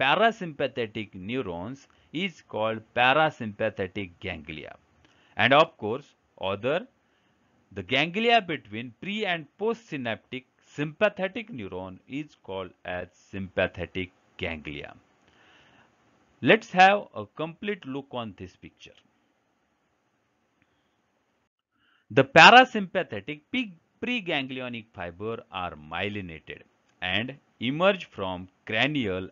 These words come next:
and sacral, cranial and sacral region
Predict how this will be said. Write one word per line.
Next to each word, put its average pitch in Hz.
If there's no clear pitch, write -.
and 90
sacral, 101
cranial 104
and 90
sacral 98
region 85